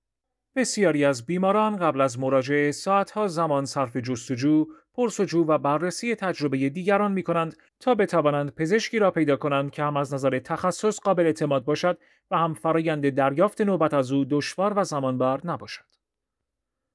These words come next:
در سالهای اخیر تغییر سبک زندگی و افزایش استفاده از خدمات آنلاین باعث شده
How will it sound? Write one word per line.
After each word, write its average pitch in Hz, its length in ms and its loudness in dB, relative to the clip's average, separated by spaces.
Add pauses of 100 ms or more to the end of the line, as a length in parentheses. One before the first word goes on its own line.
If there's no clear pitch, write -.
(440)
در 247 120 2
سالهای 139 400 2
اخیر 175 400 0
تغییر 135 460 -2
سبک 123 360 -4
زندگی 160 580 -2
و 165 60 0
افزایش 202 520 -2
استفاده 147 480 -2
از 127 160 0
خدمات 180 460 0
آنلاین 135 420 0
باعث 117 280 2
شده 147 380 0